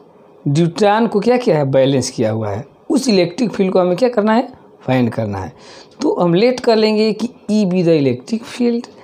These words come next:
that will balance the weight of electron, या deuteron,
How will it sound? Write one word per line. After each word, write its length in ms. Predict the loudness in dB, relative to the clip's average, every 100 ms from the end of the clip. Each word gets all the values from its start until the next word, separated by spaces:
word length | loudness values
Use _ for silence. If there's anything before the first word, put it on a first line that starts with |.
| -20 -8 -4 2
that 400 | 4 2 0 -2
will 360 | 0 2 0 -4 -12 -20 -20 -8 -6 0
balance 500 | 2 4 2 0 0
the 160 | 0 0 0 0
weight 320 | 0 -2 -6
of 260 | -8 -10 -10
electron, 500 | -10 -12 -12 -12 -12 -18 -20 -20 -20 -20 -4
या 100 | 0
deuteron, 580 | 2 0 0 0 0 -2